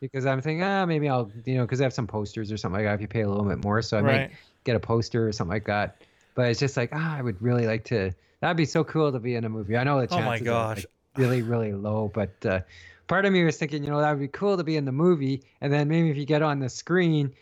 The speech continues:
Speaker 1: you know, maybe at some point someone will make an action figure of you
Speaker 2: Yeah.
Speaker 1: too, eh? Which would
Speaker 2: Yeah.
Speaker 1: be really
Speaker 2: Oh
Speaker 1: cool,
Speaker 2: my
Speaker 1: eh? So
Speaker 2: gosh, that would just be so cool. Well, you know, I got to meet, uh, she doesn't live very far from us, but the, the lady who won the walk-on role on Enterprise.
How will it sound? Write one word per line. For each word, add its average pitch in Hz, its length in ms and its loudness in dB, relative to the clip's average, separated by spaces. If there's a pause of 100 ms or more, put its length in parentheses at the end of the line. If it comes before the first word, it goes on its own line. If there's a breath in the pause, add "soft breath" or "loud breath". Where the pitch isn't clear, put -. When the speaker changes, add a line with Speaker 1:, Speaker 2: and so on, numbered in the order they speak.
(300 soft breath)
Speaker 1:
you 139 100 -2
know, 143 80 4
maybe 147 200 4
at 135 120 2
some 160 160 0
point 131 280 -4
someone 143 200 -4
will 131 60 -4
make 123 160 -4
an 117 60 -2
action 135 400 -4
figure 113 320 -6
of 92 80 -10
you 113 100 -4
Speaker 2:
Yeah. 117 140 0
Speaker 1:
too, 151 180 0
eh? 127 180 -6
Which 120 200 -14
would 123 80 -4
Speaker 2:
Yeah. 107 60 -8
Speaker 1:
be 120 140 -4
really 123 360 0
Speaker 2:
Oh 107 120 0
Speaker 1:
cool, 65 80 -4
Speaker 2:
my - 100 -2
Speaker 1:
eh? 120 80 0
So - 0 -
Speaker 2:
gosh, 117 460 2
that 135 140 0
would 123 120 -4
just 120 200 -10
be 131 100 -8
so 117 320 -6
cool. 131 280 -6 (260 loud breath)
Well, 185 140 6
you 180 100 2
know, 202 120 6
I 175 120 8
got 185 200 4
to 156 100 -4
meet, 139 440 -4
uh, 120 280 0 (520)
she 165 220 -6
doesn't 143 240 0
live 135 140 0
very 127 160 2
far 147 260 0
from 127 160 -8
us, 117 120 -8
but 123 220 -6
the, 117 220 -2 (440 soft breath)
the 139 100 -2
lady 151 240 6
who 147 100 0
won 139 180 2
the 131 80 0
walk-on 131 460 0
role 131 280 2
on 117 140 2
Enterprise. 123 640 -2